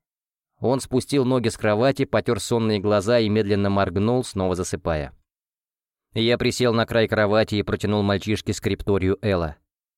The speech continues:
"Мне надо, чтобы ты написал кое-что в ответ. Тоже по-шанлински и тоже с ошибками". Пацан разлепил веки и вздохнул. "Все равно не отстанешь". "Не отстану".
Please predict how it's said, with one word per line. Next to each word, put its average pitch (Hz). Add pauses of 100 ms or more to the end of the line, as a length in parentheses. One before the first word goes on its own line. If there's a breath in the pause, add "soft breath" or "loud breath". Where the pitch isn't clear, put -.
(400)
"Мне 104
надо, 104
чтобы 104
ты 110
написал 104
кое-что 104
в 95
ответ. 92 (200)
Тоже 107
по-шанлински 110
и 127
тоже 127
с -
ошибками". 95 (920)
Пацан 101
разлепил 98
веки 101
и 95
вздохнул. 87 (920)
"Все 104
равно 123
не 90
отстанешь". 85 (520)
"Не 101
отстану". 92